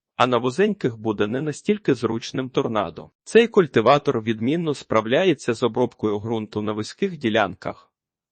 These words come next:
З його допомогою можна легко перекопати квітник або місце під деревом, куди зазвичай важко дістатися. Торнадо оснащений довгим штирем з гострими зубами на кінці,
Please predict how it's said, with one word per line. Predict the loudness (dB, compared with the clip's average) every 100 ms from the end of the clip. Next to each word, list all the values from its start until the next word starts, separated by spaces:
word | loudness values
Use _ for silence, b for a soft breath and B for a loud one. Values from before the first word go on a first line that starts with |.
| _
З | 0
його | 2 4 2
допомогою | 0 0 -2 0 0 -2
можна | -2 -2 -2
легко | 0 -2 -2 -4
перекопати | -2 -2 -2 -2 2 2 2
квітник | -4 -6 -4 -4 -6 -10
або | 0 0
місце | 0 -4 -8 -4 -2
під | -2 -8 2
деревом, | 2 4 0 -6 -10 _ _
куди | -4 -2 -2
зазвичай | -4 -6 -8 -4 -6
важко | 0 0 0 -2 -2
дістатися. | -2 -2 0 0 -2 -8 -10 -10 _ _
Торнадо | 2 2 2 2 0 -4
оснащений | -6 -2 -2 -2 -6 -6 0
довгим | 0 0 -2 -8
штирем | -8 -4 -2 -2 -4
з | -4
гострими | -2 -2 -4 -2 -2
зубами | -2 4 6 4 2
на | -4
кінці, | -4 -8 -8 -12 -12